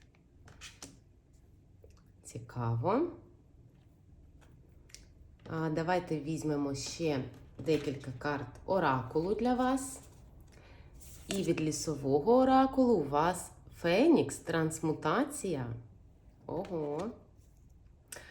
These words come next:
Таке враження, що цього вересня через отаку трансмутацію ви, е, станете ближче до своєї життєвої місії, до вашого призначення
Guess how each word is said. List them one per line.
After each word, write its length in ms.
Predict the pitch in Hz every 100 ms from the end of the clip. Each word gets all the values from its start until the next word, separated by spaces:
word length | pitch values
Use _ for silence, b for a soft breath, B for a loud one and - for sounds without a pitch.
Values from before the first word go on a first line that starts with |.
| B B B -
Таке 240 | 156 180
враження, 560 | 156 180 269 262 226 175
що 380 | - - 185 180
цього 280 | 175 165
вересня 760 | 160 175 226 214 - - 151 147 B B -
через 520 | - 208 208 165 -
отаку 460 | - - 156 - 202
трансмутацію 1200 | - 175 170 - 139 160 254 294 - 160 139 139 B B
ви, 520 | 143 135 170 214 240 254 - - - - - -
е, 400 | 156 156 156 151 147 -
станете 420 | - 196 214 196
ближче 840 | - 175 190 247 - - 156 139 135
до 360 | 131 190 226 226 -
своєї 920 | - 165 160 143 180 196 208 196 185 B -
життєвої 640 | 156 156 - 190 175 175
місії, 680 | 160 190 214 - 180 143 117 B B
до 100 | 156
вашого 400 | 160 175 180 160
призначення 920 | 160 160 135 143 180 214 - 208 147